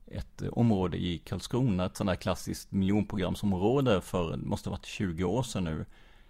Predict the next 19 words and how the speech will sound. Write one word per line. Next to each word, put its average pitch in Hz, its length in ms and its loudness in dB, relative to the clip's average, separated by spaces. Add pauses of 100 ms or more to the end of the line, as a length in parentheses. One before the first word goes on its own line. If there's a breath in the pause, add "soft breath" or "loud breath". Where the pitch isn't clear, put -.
(160)
Och, - 560 -6
ehm, 90 600 4 (440)
helt 113 340 2
plötsligt 160 600 0
så 101 400 2 (180)
var 110 200 2
det 113 60 4
mycket 110 260 2
liv, - 420 12 (180)
eh, 92 440 6
runt, 98 560 6
eh, 90 440 4
det 95 80 2
där 90 200 4
huset - 500 2
vi 92 120 2
bodde 92 320 2
i. 90 260 0 (520 soft breath)
Eh, 92 460 2